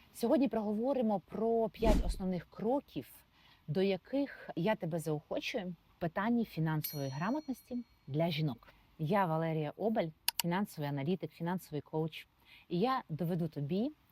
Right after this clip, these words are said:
те, що жінка може бути фінансово незалежною, залишаючись жіночною, залишаючись коханою, ніжною та цілеспрямованою. Поговоримо? Проговоримо трошки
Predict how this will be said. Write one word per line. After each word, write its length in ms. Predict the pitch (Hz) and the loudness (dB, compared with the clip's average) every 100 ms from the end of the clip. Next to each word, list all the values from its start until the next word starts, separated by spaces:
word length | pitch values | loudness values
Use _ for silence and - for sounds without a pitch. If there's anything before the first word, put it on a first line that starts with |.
| _ _ _ _ | _ _ _ _
те, 120 | 170 | -4
що 160 | - 185 | -2 -2
жінка 440 | 147 247 269 - | 2 2 2 0
може 280 | 165 180 160 | 0 0 0
бути 480 | 151 185 175 147 123 - | 0 0 0 -4 -8 -6
фінансово 540 | 190 165 156 - 156 | -2 0 -2 -4 -6
незалежною, 760 | 151 143 143 170 220 202 156 156 _ - | -6 -4 -4 -2 -2 -4 -4 -8 _ -8
залишаючись 840 | 151 165 - 214 170 147 - - - | -2 -2 0 0 0 0 -8 -18 -14
жіночною, 760 | 135 156 151 202 - 156 143 151 _ - - _ | -4 -2 -2 -4 -6 -10 -10 -14 _ -20 -20 _
залишаючись 760 | 160 165 165 196 165 156 156 - | 0 0 0 0 0 0 -6 -14
коханою, 680 | 160 - 160 202 170 147 151 - | -16 -8 -2 -2 -2 -6 -10 -6
ніжною 680 | 160 175 202 190 160 143 151 _ _ _ _ - _ _ | 0 2 2 0 -4 -4 -8 _ _ _ _ -20 _ _
та 220 | 180 233 311 _ - | 2 2 0 _ -4
цілеспрямованою. 960 | 185 190 - 160 147 113 113 90 151 - _ | -2 -2 -4 -4 -2 -4 -6 -8 -10 -16 _
Поговоримо? 600 | 156 156 156 214 262 165 - - - - - | -4 -2 2 2 2 0 -4 -14 -20 -14 -2
Проговоримо 640 | 220 220 240 269 170 151 | 2 4 4 4 4 0
трошки 520 | - 233 - - 139 | 0 -2 -2 -6 -12